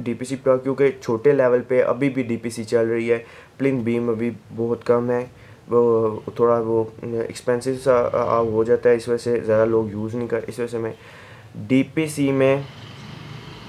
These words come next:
डीपीसी में हम concrete डालते हैं वन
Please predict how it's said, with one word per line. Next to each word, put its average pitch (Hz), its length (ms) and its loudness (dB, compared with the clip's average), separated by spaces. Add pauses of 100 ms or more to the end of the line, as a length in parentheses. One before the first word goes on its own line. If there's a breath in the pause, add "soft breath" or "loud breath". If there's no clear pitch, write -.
(760)
डीपीसी 143 560 0
में 135 200 2
हम 131 300 0
concrete 127 840 -2
डालते 113 520 2
हैं 123 340 0 (840 loud breath)
वन 147 540 2